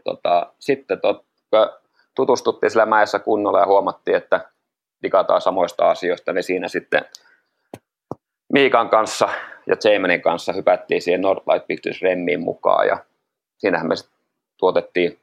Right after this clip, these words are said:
monenlaisia hienoja projekteja ja ne oli siistejä aikoja.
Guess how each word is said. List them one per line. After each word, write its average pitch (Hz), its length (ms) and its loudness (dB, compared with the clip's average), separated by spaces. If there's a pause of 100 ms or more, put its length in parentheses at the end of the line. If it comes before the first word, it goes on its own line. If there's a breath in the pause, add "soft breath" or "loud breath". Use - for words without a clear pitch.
(120)
monenlaisia 90 640 -2 (840)
hienoja 82 320 2
projekteja 80 760 2
ja - 120 0 (400)
ne 82 60 -4
oli - 260 -6
siistejä 87 560 2
aikoja. 85 440 2